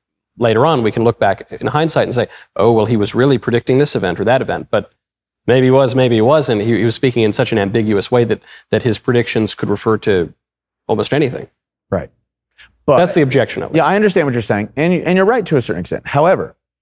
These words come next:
Speaker 2: this is how I came to these conclusions, that this is a psychological operation by the highest levels of military intelligence and the intelligence community.
Speaker 1: That Q, that Q itself. So Q is this person who's posting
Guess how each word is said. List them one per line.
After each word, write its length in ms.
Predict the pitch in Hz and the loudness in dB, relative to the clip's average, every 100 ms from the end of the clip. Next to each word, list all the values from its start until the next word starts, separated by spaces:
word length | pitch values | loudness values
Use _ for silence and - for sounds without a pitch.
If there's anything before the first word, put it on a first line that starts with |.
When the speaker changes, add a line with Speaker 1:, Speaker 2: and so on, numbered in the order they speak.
| _ _ _ _ _ - | _ _ _ _ _ -6
Speaker 2:
this 340 | 107 165 185 | 0 2 4
is 360 | 214 208 185 - _ - | 4 4 2 -6 _ -10
how 600 | 131 147 143 139 139 - _ - | -2 0 4 4 2 -2 _ -6
I 600 | 113 127 127 127 120 - _ - | 0 2 2 2 0 -4 _ -12
came 220 | - 147 | -2 0
to 80 | 135 | 2
these 200 | 117 117 | 0 -2
conclusions, 840 | - 104 - 104 92 60 58 - - _ _ _ - | -2 -4 0 -2 -2 -8 -14 -20 -20 _ _ _ -2
that 160 | 120 110 | -2 0
this 200 | 123 120 | -2 0
is 100 | 117 | -2
a 60 | |
psychological 600 | 107 127 120 120 113 113 | 2 0 2 2 2 2
operation 760 | 113 110 113 110 - 107 104 - _ _ _ - | 0 2 0 2 0 -2 -2 -6 _ _ _ -12
by 380 | 104 117 120 | -2 0 2
the 100 | 117 | 0
highest 340 | 107 117 117 - | 0 0 -2 0
levels 280 | 110 107 98 | 0 0 -2
of 180 | 92 - | -4 -6
military 500 | 110 113 110 120 110 | -2 2 2 2 0
intelligence 800 | 104 110 101 95 98 95 - - - | 0 0 0 0 -2 -6 -8 -10 -6
and 300 | 104 104 95 | -4 -2 0
the 100 | 101 | -2
intelligence 500 | 95 98 95 92 - | -2 -2 -2 -2 -6
community. 420 | 95 87 80 71 | -6 -6 -6 -2
Speaker 1:
That 200 | 170 - | -2 -2
Q, 220 | - - 175 | -6 -4 0
that 320 | 147 131 - | 0 0 -8
Q 460 | - - 220 214 | -12 0 4 6
itself. 400 | 196 - - 110 - | 4 4 0 0 0
So 180 | 160 | -2
Q 480 | 127 - 233 254 262 | -2 -2 0 4 4
is 260 | 254 180 160 | 4 2 2
this 160 | 151 | 0
person 440 | - - 151 - 131 | -2 0 0 2 0
who's 160 | 127 | 0
posting 520 | - - 131 - - | -2 -2 0 0 0